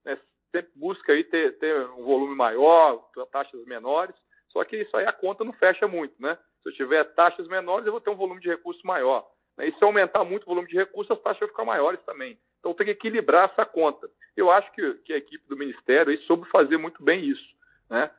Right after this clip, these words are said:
Nós tivemos um aumento no volume total de seis vírgula três por cento, né? Foi duzentos e cinquenta e um bilhões de reais, onde grande parte desse recurso é investimento. Exatamente o que as federações nos passaram, que era a visão dos produtores pra essa próxima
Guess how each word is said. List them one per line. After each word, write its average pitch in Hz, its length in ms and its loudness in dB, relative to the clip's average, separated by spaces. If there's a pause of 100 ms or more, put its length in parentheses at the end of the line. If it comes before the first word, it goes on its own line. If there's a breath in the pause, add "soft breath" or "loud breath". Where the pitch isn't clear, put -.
(160)
Nós 131 140 0
tivemos 156 340 -2
um - 40 8
aumento 160 460 2
no 147 120 -4
volume 139 340 2
total 127 400 -2
de 123 100 -18 (120)
seis 165 220 2
vírgula 143 280 -2
três 113 200 -6
por - 120 -20
cento, 139 320 -6 (260)
né? 107 140 -10
Foi 127 160 -4
duzentos 131 320 -4
e - 20 -20
cinquenta 143 260 -4
e 131 60 4
um 123 180 -6 (240)
bilhões 147 460 0
de 147 60 -8
reais, 120 360 2 (580 soft breath)
onde 208 220 2 (140)
grande 247 340 0
parte 135 400 0
desse 147 260 -6
recurso 175 640 -10
é 185 160 4
investimento. 196 600 -4 (380)
Exatamente 180 720 2
o - 100 -20
que - 80 -8
as 175 120 -6
federações 147 520 -6
nos 139 140 -20
passaram, 139 500 -4 (240)
que - 120 -2
era 160 180 4
a 180 40 -2
visão 170 260 -14
dos - 100 -20
produtores 165 540 -8
pra 156 160 0
essa 170 200 -2
próxima 175 380 -6